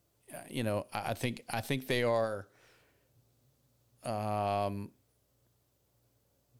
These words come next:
you know, I think they straddled the fence on the, uh, false claims early on. Um, I won't say they were lying about it or even that they were disingenuous.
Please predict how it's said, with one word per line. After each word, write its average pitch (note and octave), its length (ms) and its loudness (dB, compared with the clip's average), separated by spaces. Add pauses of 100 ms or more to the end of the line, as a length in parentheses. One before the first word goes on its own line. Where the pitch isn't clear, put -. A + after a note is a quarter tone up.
(680)
you C#3+ 160 -4
know, A2+ 280 0
I C#3 100 0
think E3 160 0
they C#3+ 100 2
straddled C#3+ 440 4
the A2 60 -6
fence C#3+ 420 -2
on A#2 260 -4
the, G#2+ 440 -4 (680)
uh, A2+ 160 -2
false B2 380 4
claims C3 720 2 (260)
early G#2+ 300 4
on. A#2+ 420 2 (840)
Um, G2+ 680 -2 (520)
I B2+ 60 -2
won't A#2 180 -2
say A#2+ 200 4
they G#2+ 120 4
were G2+ 120 2
lying A2 360 4
about G2+ 280 4
it A#2 100 2
or D3 120 2
even D#3+ 200 4
that D3 120 0
they D#3 100 2
were C#3+ 100 4
disingenuous. C#3 1000 2